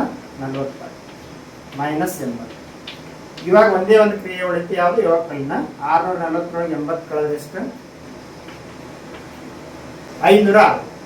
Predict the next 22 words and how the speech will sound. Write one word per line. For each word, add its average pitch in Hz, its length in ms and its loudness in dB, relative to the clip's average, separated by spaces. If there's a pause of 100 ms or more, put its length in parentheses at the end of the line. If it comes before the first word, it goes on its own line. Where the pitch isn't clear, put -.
(200)
Option - 320 -8
D, 151 180 -6 (960)
five 165 180 4
sixty 160 360 -10
is 156 160 -8
the - 100 2
right - 260 -2
answer. - 240 -16 (540)
ಸೆಕೆಂಡ್ 214 340 4
ಪ್ರಾಬ್ಲಮ್ 151 360 2
ನೋಡ್ರಿ, 131 440 -4
ಇದು 202 220 2
ಬ್ಯಾಂಕ್ 208 400 2
ರಿಕ್ರೂಟ್ಮೆಂಟ್ 175 720 -6 (280)
ಎಕ್ಸಾಮ್ 156 320 0
ನಲ್ಲಿ 160 260 0
ಕೇಳಿದಂತ 147 380 0
ಪ್ರಶ್ನೆ. 156 440 -6 (1600)
Three 202 220 -4
thousand 208 320 2
four 190 180 -2
hundred 190 280 -2